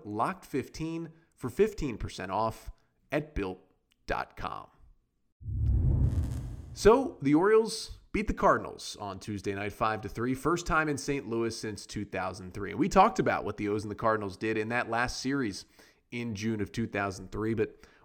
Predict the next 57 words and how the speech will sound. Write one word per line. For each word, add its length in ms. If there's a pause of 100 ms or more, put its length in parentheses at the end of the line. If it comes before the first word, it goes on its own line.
wanted 160
to 60
finish 300
off 120
the 60
pod 300
today 160
just 180
taking 200
a 40
look 180
back 280
at 80
the 60
two 180
thousand 340
three 180
Orioles, 360
that 260
last 400
group 420 (220)
of 160
twenty-five 600
to 100
travel 600
to 180
Saint 280
Louis 240
to 80
play 200
the 80
Cardinals. 600 (460)
First 220
of 80
all, 80
that 120
team 160
went 200 (220)
seventy-one, 880
ninety-one, 840
and 260
one, 380
finishing 500
in 120
fourth 340
place 480 (300)
in 160
the 120
A 200
L 180
East. 240
They 100
had 280
a 100
winning 320
record 380
through 280